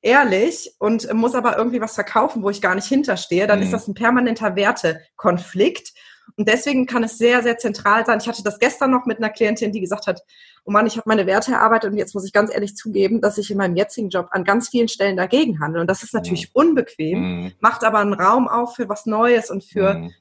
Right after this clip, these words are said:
Speaker 1: für auch mehr Klarheit.
Speaker 2: Ja.
Speaker 1: Also das wäre der zweite Tipp, sich die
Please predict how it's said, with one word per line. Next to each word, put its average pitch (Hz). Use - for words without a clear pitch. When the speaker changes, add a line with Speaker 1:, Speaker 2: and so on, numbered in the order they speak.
Speaker 1:
für -
auch -
mehr 202
Klarheit. 165
Speaker 2:
Ja. 170
Speaker 1:
Also 190
das 196
wäre 202
der 196
zweite 185
Tipp, 180
sich 175
die 180